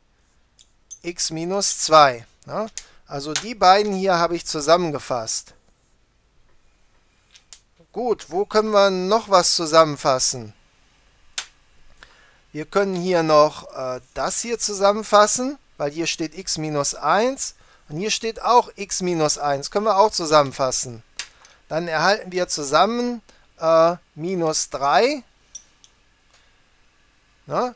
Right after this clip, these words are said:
minus eins und hier haben wir minus zwei, ist zusammen minus drei und der Nenner ist hier bei den beiden x minus eins. So, machen wir allerdings ein bisschen hübscher, das Minus schreiben wir hier vor. Gut, und da bleibt dann noch einer übrig, nämlich r hier.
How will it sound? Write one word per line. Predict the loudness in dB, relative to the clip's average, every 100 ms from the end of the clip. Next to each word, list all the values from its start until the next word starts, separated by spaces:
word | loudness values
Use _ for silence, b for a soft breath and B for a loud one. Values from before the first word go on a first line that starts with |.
| -8
minus | -4 -2 -2
eins | -2 -2 0 -2 -6
und | -10 -4
hier | 0
haben | 2
wir | 2
minus | -2 -2 -4 -4
zwei, | 2 2 2
ist | -2 -10 -10 -12
zusammen | -8 -2 -2
minus | 0 -4 -4 -4
drei | 2 4 4
und | -2
der | -2
Nenner | 0 2 0
ist | 0 -4
hier | -2 -2
bei | 0
den | -2 0
beiden | 4 4 2 -4
x | -10 -8
minus | -6 -4 -4 -4
eins. | -2 -2 -4 -8 -12 -14 _ -20 -20 _ _ _ _ _ _ b b b b
So, | -4 -2 -2 -4 _ _ _
machen | -2 0 0
wir | 0
allerdings | 0 -2 -4 -6
ein | -6
bisschen | -4 -2 -2
hübscher, | -2 2 4 4
das | 2 -2
Minus | -4 -2 -2
schreiben | 2 4 4
wir | 2
hier | 0 -2
vor. | -2 2 2 0 -12 _ _ _ _ _ _ _ _ _ _ _ _ _ _ _ _ _ _ _ _ _ _ _ _ _ _ _ _ _ b b b
Gut, | 0 0 2
und | 2
da | 2
bleibt | 6 4 4
dann | 2
noch | 4 0 0
einer | 0 0
übrig, | -4 -2 0 0
nämlich | -2 -4 -6 -8
r | 0 0
hier. | 0 2 2 2